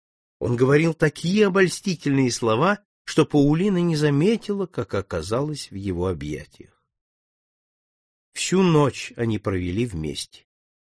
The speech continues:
Наутро Паулина вернулась домой и рассказала мужу, что Бог был восхищён её красотой и умом, он доставил ей такое удовольствие,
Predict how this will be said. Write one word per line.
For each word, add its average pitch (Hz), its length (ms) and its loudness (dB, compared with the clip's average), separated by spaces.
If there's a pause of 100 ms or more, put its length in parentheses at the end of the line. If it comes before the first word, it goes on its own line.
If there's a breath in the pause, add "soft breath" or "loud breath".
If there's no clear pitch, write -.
Наутро 180 520 2
Паулина 156 500 2
вернулась 117 600 0
домой 135 480 0 (220)
и 156 80 2
рассказала 143 640 2
мужу, 165 400 -2
что - 260 -2
Бог 123 480 0
был 131 180 2
восхищён 131 760 -2
её 82 340 -6
красотой 92 640 -4
и - 160 -12
умом, 98 540 -2 (300)
он 135 160 4
доставил 135 540 2
ей 131 200 -2
такое 214 480 -2
удовольствие, 123 960 2